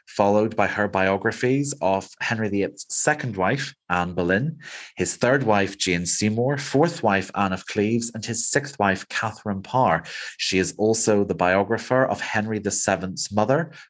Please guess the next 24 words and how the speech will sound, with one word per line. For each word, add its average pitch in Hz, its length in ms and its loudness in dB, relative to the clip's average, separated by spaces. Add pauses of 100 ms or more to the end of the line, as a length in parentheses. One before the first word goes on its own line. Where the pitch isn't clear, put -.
Margaret 92 460 0
Beaufort, 98 460 0 (280)
Henry 127 280 4
the 95 160 4
Eighth's - 240 -2
mistress, 139 440 0
Bessie 90 360 -2
Blunt, 95 340 0 (320)
and 107 100 0
her 117 120 2
most 120 280 0
recent 127 380 0
book 92 400 0
was 92 140 -6
The 95 80 0
Hidden 123 320 0
Lives 98 540 2
of - 160 -12
Tudor 92 280 -2
Women. 85 320 -2
Doctor 80 320 -2
Norton 87 380 -2
was 87 160 -4
also 98 480 0